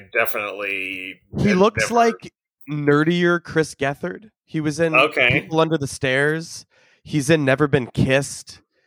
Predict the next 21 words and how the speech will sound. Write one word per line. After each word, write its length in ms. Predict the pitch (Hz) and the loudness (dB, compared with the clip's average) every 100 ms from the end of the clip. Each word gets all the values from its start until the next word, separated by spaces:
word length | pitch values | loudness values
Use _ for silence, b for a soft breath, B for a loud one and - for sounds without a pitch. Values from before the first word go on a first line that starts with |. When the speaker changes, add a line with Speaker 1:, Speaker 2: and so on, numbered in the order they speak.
| _ _ | _ _
Speaker 2:
He's 360 | - 123 131 123 | -12 -6 -2 2
in, 460 | 139 139 135 135 - | 4 4 2 -2 -4
um, 580 | 117 117 113 107 104 98 _ _ - _ _ _ - | -2 0 0 -2 -8 -16 _ _ -20 _ _ _ 0
I 100 | 165 | 0
don't 140 | 113 | 0
know. 240 | 92 78 143 | -4 -10 -8
He's 140 | 156 | 0
definitely 240 | 202 214 190 | 0 2 0
a 20 | |
character 400 | - 139 131 120 | 2 0 2 0
actor 340 | 113 - 120 113 | 0 0 -2 -2
that 100 | 110 | -4
if 120 | 123 | -6
you 80 | 117 | -2
Googled, 280 | 127 117 | 0 0
you'd 80 | 127 | -2
be 60 | 170 | -4
like, 120 | - | 0
"Okay, 400 | - - 131 165 | 0 2 0 2
that 200 | 214 214 | 0 -2
guy." 240 | 113 92 | -4 -6